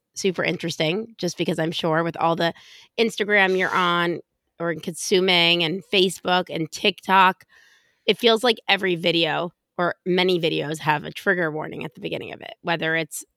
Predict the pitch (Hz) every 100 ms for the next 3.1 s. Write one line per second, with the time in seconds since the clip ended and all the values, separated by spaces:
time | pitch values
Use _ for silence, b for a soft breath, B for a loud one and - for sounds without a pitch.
0 | - 160 151 151 - _ 165 160 156 160
1 | 151 - 262 247 254 226 220 233 B B
2 | B B _ - 165 160 - - 165 170